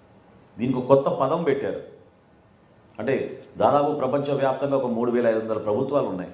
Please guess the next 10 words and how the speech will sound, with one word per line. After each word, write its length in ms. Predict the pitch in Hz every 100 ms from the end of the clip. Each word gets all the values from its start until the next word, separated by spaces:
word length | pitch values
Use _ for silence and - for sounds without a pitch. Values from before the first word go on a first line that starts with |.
| 90
రాష్ట్ర 260 | 101 -
ప్రభుత్వాలు, 380 | 110 107 107 107
కేంద్ర 280 | - 104 113
ప్రభుత్వాలు. 540 | 98 87 82 80 71 - - - - - - - -
కానీ 180 | 101 113
కేవలం 460 | 104 117 131 113
జగన్మోహన్ 440 | 90 104 139 151 143
రెడ్డి 160 | 139
గారి 140 | 127 104
ప్రభుత్వం 500 | 110 110 135 160